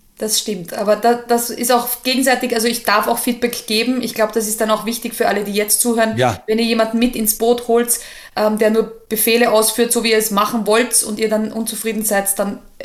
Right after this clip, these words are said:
Speaker 1: frustriert das auch den. Das heißt,
Speaker 2: Ja.
Speaker 1: lasst auch den, äh, eigene Ideen entwickeln. Vielleicht sind's ja Dinge, auf die ihr noch gar nicht gedacht habt. Und
Speaker 2: Und wichtig ist auch immer, wenn ihr eine Community aufbaut, die Werte der Community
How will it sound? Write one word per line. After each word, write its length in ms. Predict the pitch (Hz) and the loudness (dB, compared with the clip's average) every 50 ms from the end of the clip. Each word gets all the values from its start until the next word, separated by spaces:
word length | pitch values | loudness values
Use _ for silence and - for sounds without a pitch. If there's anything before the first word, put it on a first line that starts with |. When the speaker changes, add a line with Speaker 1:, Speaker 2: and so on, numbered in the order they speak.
| - - | -16 -14
Speaker 1:
frustriert 540 | - - - 220 226 - - 240 269 285 277 | -10 -6 -2 0 0 0 2 2 0 2 2
das 140 | 247 - - | 2 2 2
auch 140 | 196 196 - | 2 0 0
den. 380 | - 214 208 220 254 269 269 - - - - - - | 0 2 2 4 2 2 -2 -4 -12 -18 -18 -12 -6
Das 100 | 180 - | -2 0
heißt, 80 | - | 2
Speaker 2:
Ja. 160 | 123 120 110 - | 2 2 2 0
Speaker 1:
lasst 240 | - - - - - | -2 -2 -2 0 0
auch 120 | 214 - | -2 -2
den, 240 | - - 214 220 233 | 2 2 2 2 2
äh, 340 | - - - 202 202 196 196 - | 0 0 0 2 2 0 0 2
eigene 300 | 202 196 196 233 233 220 | 0 2 4 4 2 2
Ideen 420 | - 220 196 - 208 208 233 240 | 0 -2 -2 0 0 2 2 2
entwickeln. 420 | 233 214 - 208 240 233 262 247 247 | 0 0 0 -2 0 0 2 2 2
Vielleicht 340 | - 240 214 214 214 214 - | 2 2 2 0 0 0 -2
sind's 180 | 233 233 233 | 0 2 2
ja 60 | 240 | 0
Dinge, 260 | 233 233 220 220 220 214 | 0 0 -2 0 0 0
auf 120 | 214 - | -2 -2
die 120 | - 214 | 0 2
ihr 100 | 214 214 | 2 2
noch 160 | 208 202 196 - | 2 0 -4 -2
gar 140 | 196 190 | -2 -2
nicht 200 | 190 202 202 - | -2 -2 -4 -4
gedacht 300 | - 175 175 175 175 - - | -6 -6 -6 -6 -6 -6 -10
habt. 240 | 170 165 - - - - - - - - - - - - - - - - | -10 -6 -6 -6 -8 -8 -12 -16 -18 -18 -20 -20 -20 -20 -18 -18 -14 -12
Und 200 | 185 190 - - - | -12 -8 -8 -2 2
Speaker 2:
Und 160 | - 147 139 | 2 4 4
wichtig 300 | 196 208 - - 254 214 | 4 2 4 2 2 2
ist 180 | 220 190 - | 4 4 4
auch 200 | 196 185 190 185 | 6 4 4 4
immer, 500 | - 202 180 185 185 185 190 190 185 - _ _ _ _ _ _ _ _ _ - | 4 4 6 6 6 6 4 2 0 -6 _ _ _ _ _ _ _ _ _ -8
wenn 180 | - 127 165 180 | 0 2 4 6
ihr 60 | 185 | 6
eine 120 | 185 185 180 | 6 6 6
Community 440 | - 185 175 175 175 165 160 185 | 4 4 6 6 6 6 6 4
aufbaut, 680 | - 160 170 170 170 - 175 156 156 160 165 160 160 - - _ _ - | 6 6 4 4 2 4 4 6 8 8 8 6 4 0 -16 _ _ -10
die 340 | 113 - 156 151 123 113 | 0 2 2 2 4 4
Werte 440 | 147 185 202 208 208 208 - 208 196 | 6 6 8 8 6 6 4 2 4
der 140 | 156 175 160 | 6 4 4
Community 840 | 175 - 170 156 156 165 165 160 - 165 165 165 160 160 - - _ | 4 4 4 4 6 6 4 4 4 6 6 8 8 6 4 0 _